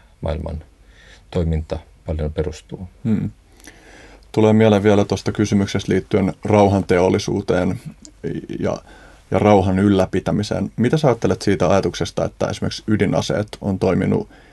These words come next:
Speaker 2: tokan maailmansodan jälkeen, niin kuin, rauhan ylläpitämisen välineinä?
Speaker 1: Se on, tuota, erittäin mielenkiintoinen kysymys henkilökohtaisesti sen takia, että lukiolaisena mä kirjoitin, tuota, aineen, onko,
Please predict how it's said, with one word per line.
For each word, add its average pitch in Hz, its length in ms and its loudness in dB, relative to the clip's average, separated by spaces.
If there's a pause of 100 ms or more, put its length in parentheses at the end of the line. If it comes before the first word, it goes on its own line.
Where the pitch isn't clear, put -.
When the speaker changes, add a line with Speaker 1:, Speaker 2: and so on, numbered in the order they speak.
(840)
Speaker 2:
tokan 101 240 2
maailmansodan 92 600 0
jälkeen, 92 420 0
niin 98 100 -4
kuin, 90 260 -2 (120)
rauhan 95 360 2
ylläpitämisen 92 800 -2
välineinä? 92 520 0 (440)
Speaker 1:
Se 143 200 2
on, 120 160 0
tuota, 117 320 2
erittäin 117 540 2
mielenkiintoinen 107 1080 0
kysymys 101 440 -4
henkilökohtaisesti 101 840 0
sen 113 140 2
takia, 92 380 0
että 90 220 -4
lukiolaisena 90 1040 0
mä 92 200 -2
kirjoitin, 87 800 -2
tuota, 90 520 -2
aineen, 87 880 0
onko, 87 1000 0